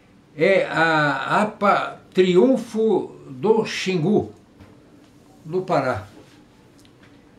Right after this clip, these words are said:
Esta concessão é para que a empresa que ganhar faça o reflorestamento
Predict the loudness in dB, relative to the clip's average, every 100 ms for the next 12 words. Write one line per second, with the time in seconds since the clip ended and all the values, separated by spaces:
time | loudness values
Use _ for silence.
0 | -20 -20 -20 -20 -10 0 0 0 -4 0
1 | 0 -2 -6 -4 2 2 2 -2 -2 -2
2 | -2 -2 -6 -12 -20 -20 -20 _ -20 -20
3 | -20 _ -2 0 2 4 4 2 -2 -6
4 | -2 2 4 4 2 -2 -4 -14 _ _
5 | _ _ _ _ _ -4 -2 -2 -2 0
6 | 2 2 0 -4 -4 0 0 0 -4 -4
7 | -2 -2 -2 -6 -20 -20 -20 _ _ -20
8 | -20 _ -20 _ _ _ -20 -20 _ -4
9 | 0 0 -2 -6 -6 -4 0 0 2 0
10 | -2 -4 0 0 -2 -4 -6 -4 -2 -2
11 | -4 -6 -12 -12